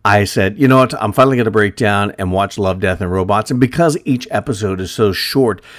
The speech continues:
I mean, you could power through all three seasons in, in quick fashion. It only took me, like, a couple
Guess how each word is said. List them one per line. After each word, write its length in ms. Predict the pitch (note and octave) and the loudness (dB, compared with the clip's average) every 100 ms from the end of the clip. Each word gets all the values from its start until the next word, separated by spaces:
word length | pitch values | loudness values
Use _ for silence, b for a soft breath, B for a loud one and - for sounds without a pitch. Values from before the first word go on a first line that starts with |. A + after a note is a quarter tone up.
| B | B
I 60 | G#2 | -2
mean, 140 | A2 | 0
you 100 | D3 | 0
could 260 | D#3+ G2+ - | 0 -4 -6
power 420 | - C3 C3 G#2 | -8 -2 0 0
through 340 | - C#3+ A2+ - | -2 -4 -4 -6
all 200 | - B2+ | -2 -2
three 280 | A2 C3+ A2 | -2 -4 -4
seasons 640 | F#2+ - A#2 G2+ F#2+ F2+ - B B B | -4 -4 -2 -2 -4 -4 -8 B B B
in, 520 | - G2+ F#2+ F#2 F#2 - | -2 0 0 -2 -4 -4
in 160 | G#2+ G2 | -4 -4
quick 320 | - C#3 C3+ | 0 0 0
fashion. 580 | - F#2+ E2+ G2+ F#2 E2 | -4 -2 -2 -4 -8 -4
It 140 | G#2+ | 0
only 240 | B2+ B2 F#2+ | 2 0 0
took 240 | G#2+ G2 | -2 -2
me, 160 | G2+ F2+ | -4 -4
like, 280 | F2+ F#2 E2+ | -4 -4 -4
a 80 | |
couple 480 | E2 A#2+ A#2 F#2 F2 | -4 -6 -2 -4 -4